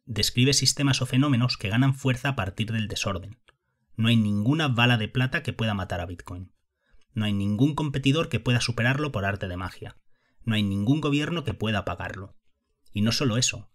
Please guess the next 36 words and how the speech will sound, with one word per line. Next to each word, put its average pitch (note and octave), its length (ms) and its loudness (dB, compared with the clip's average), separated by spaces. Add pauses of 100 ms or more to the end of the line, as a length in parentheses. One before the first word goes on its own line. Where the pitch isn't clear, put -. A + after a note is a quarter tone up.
(100)
cada G2+ 240 0
vector C3 400 0
de C#3+ 80 2
ataque C3+ 560 0
logra C3 280 0
que C#3 100 -2
Bitcoin B2+ 340 0
se - 100 2
haga A#2+ 200 2
más G2+ 280 -2
fuerte. - 460 -10 (2000)
Algunas G#2+ 440 0
cosas C3+ 380 -2
se A2+ 80 -4
benefician G#2+ 460 0
de - 80 0
los F#2+ 160 -6
golpes. - 420 -8 (480)
Prosperan E3 640 -2
y G#2+ 120 -8
crecen C3 360 -4
cuando G#2 300 -4
se - 100 -6
exponen B2+ 460 2
a A#2+ 40 2
la G#2+ 100 0
volatilidad, G2 840 -6
la A2 80 -2
aleatoriedad, G2 960 -4
el G#2 160 -4
desorden C#3+ 560 -2
y A2+ 60 -6
los G2 180 -4
factores G#2+ 420 -4
de G2 60 -6
estrés. - 480 -8